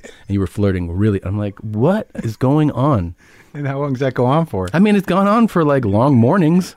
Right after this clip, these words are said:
Speaker 1: you
Speaker 2: Yeah.
Speaker 1: know, <laughs> where it's like, in the afternoon, she's like, "I forgive you." And I'm like, "Forgive me? What are you talking about?"
Speaker 2: Oh, my God.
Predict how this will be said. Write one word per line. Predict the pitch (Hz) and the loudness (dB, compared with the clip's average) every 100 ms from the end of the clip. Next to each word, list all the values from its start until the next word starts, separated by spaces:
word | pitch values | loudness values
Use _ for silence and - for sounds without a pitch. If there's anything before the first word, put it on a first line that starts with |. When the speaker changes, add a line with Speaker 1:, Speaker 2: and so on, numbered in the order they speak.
| - | -2
Speaker 1:
you | - | 0
Speaker 2:
Yeah. | 123 139 - | 2 0 0
Speaker 1:
know, | 143 | 0
<laughs> | |
where | 120 | 0
it's | 110 | 2
like, | 127 123 - - - - - | 2 0 -2 -10 -12 -12 -6
in | 131 139 | 0 2
the | 135 | 2
afternoon, | 147 - 143 143 | 0 2 2 2
she's | 113 107 | 0 0
like, | 107 | 2
"I | 110 | 0
forgive | 104 90 90 | -2 -4 -4
you." | 85 85 87 | -4 -6 -4
And | 202 | -2
I'm | 92 101 | 0 0
like, | 101 - | 0 -2
"Forgive | - 135 107 147 269 | -4 -4 0 0 2
me? | 170 73 - - - - - - - - - - - - - - - | 2 0 -6 -8 -10 -10 -10 -10 -12 -10 -8 -10 -8 -8 -10 -12 -8
What | - 160 | -4 0
are | |
you | 214 | 0
talking | - - 160 294 269 | 0 -2 -2 0 0
about?" | 104 90 85 80 269 269 262 - - | 0 -2 -6 -8 -8 -8 -12 -20 -14
Speaker 2:
Oh, | 214 214 208 | -6 -2 -2
my | 175 151 143 | 0 0 -2
God. | 147 156 156 151 143 | -2 2 2 2 -2